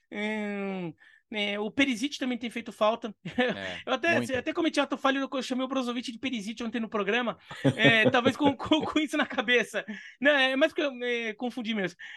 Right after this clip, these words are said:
Speaker 1: é, os nomes, é, misturei. Mas a, acho que a Inter tem sentido falta. O, e o, daí, no final das contas, o Lukaku, que poderia ser o, o, o jogador que, o, que faria diferença, tá machucado, então não tá, não tava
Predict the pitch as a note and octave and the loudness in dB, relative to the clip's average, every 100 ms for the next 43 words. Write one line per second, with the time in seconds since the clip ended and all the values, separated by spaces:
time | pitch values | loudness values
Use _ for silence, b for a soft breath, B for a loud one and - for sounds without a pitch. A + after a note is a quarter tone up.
0 | B - G#3 G3+ G3+ F#3+ G3+ F3+ F3 A3 | B -2 2 4 2 4 2 2 -2 -8
1 | G#3 F#3+ F#3 G3 - F#3+ E3 - B B | -6 -4 -4 -6 -4 -2 -2 -6 B B
2 | B - A#3+ A3+ B3+ A#3 A3+ B3 C4+ D4+ | B 0 2 2 2 2 0 2 2 2
3 | - D#4 D#4 C#4 C#4 B3 - A3 B3 - | 0 0 0 -4 -4 -6 -2 -2 0 -4
4 | C4 B B B B3+ B3 A#3 B3+ B3 C4+ | -6 B B B -8 -6 -8 -8 -2 2
5 | D4 C#4+ C#4+ F4 F4 E4+ E4+ D4+ D4 C#4 | 2 4 4 4 2 0 0 0 -2 -2
6 | B3+ C#4+ D4 C4+ B3+ A#3+ B3+ - A#3+ A#3+ | 0 0 2 2 0 -2 -8 -6 -2 -2
7 | A#3 - G#3+ F#3+ b b b A3 A3+ A3+ | -2 -2 -2 -4 b b b -8 -8 -6
8 | G#3+ G3+ G3 G3 G3 G#3 A3 G#3+ A3 - | -6 -4 -4 -4 -4 0 2 2 0 -6
9 | A3 A3 G#3 G3+ F#3+ F3+ - - A3 G#3+ | -12 -10 -6 -4 -4 -6 -10 -2 0 0
10 | - G#3+ G3 G3+ A#3+ G#3+ - C4 C4+ A3+ | -2 -6 -4 -4 -2 -4 -2 -2 -2 -4
11 | A3 G#3+ G#3 G#3 G#3 G3+ G3 G3 E3 | -4 -4 -6 -6 -4 -4 0 0 0